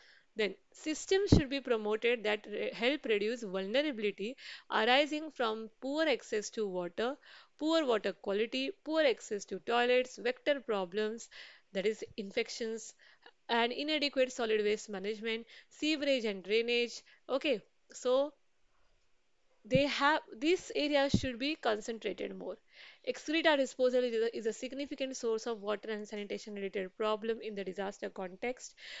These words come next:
and need to be addressed. All these measures will be achievable in sustainable manner only through, through adequate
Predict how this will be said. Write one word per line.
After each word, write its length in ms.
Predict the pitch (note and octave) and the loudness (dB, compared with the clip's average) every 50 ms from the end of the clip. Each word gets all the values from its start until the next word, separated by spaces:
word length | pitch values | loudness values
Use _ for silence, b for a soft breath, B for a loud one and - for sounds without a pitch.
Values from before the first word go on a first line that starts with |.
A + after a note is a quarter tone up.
| B B B | B B B
and 200 | C4+ D#4 D4+ C4+ | 2 2 2 0
need 200 | A#3+ B3+ C4 - | -2 -2 -2 -2
to 80 | C4 B3 | -4 -2
be 120 | C4 B3 | 0 0
addressed. 440 | G3 D3 - - - - - - - _ b b b b b b b _ | 0 0 -2 -6 -8 -8 -8 -12 -16 _ b b b b b b b _
All 320 | - C#4+ D#4+ F4 F#4 F4+ D4+ | 4 6 8 8 8 8 6
these 180 | D#4+ D#4 C#4 | 2 0 0
measures 460 | C4+ C4+ B3+ A#3 A#3 A#3+ B3+ B3+ B3+ B3+ | 0 2 2 4 6 6 4 4 4 2
will 140 | A#3 A3+ | -2 -2
be 100 | G#3+ A#3+ | -2 -2
achievable 640 | A#3+ - A3+ - - A#3+ A#3 A3+ A3+ G#3+ A3 A3+ A#3 A3+ - | -2 -2 -4 -4 -2 2 4 4 4 6 4 4 4 4 2
in 180 | A3 A3 G#3 | 2 -2 -2
sustainable 640 | - - G#3+ G#3 - - A#3+ A#3 A#3 A3 G#3+ G3+ F#3 | -4 -6 -8 -6 -6 -4 -2 -2 0 0 0 -2 -2
manner 480 | F#3+ G3+ G#3 G#3 A3+ A#3 A#3 A#3+ B3+ B3+ B B B B B - | -2 0 0 2 2 0 0 -2 -4 -6 B B B B B 4
only 360 | B3+ C#4+ D#4+ E4+ E4+ F4 F4 | 4 4 4 4 2 0 0
through, 280 | D4 D4+ D4 D4 C#4 - - - | 0 0 0 0 0 -4 -6 -6
through 240 | - C4+ C4+ B3+ | -2 2 6 6
adequate 400 | A#3+ A3 A#3+ A#3 - B3 B3 A#3 | 6 6 2 0 0 0 0 0